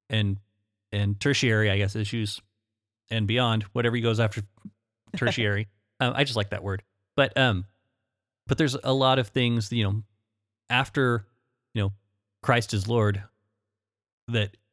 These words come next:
Speaker 1: is, is debatable. Um, and we can, you know, so that, that it's kind of at, at what point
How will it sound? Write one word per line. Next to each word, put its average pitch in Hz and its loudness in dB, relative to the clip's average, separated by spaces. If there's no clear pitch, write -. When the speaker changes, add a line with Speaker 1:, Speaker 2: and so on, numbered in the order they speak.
Speaker 1:
is, 135 0
is 135 -2
debatable. 139 0
Um, 98 -2
and 143 -2
we 147 -4
can, 151 -8
you - -6
know, 180 -8
so 175 -2
that, 160 -4
that 170 -6
it's - -8
kind 180 -2
of 156 -4
at, 143 0
at 135 -2
what 156 -2
point 147 -2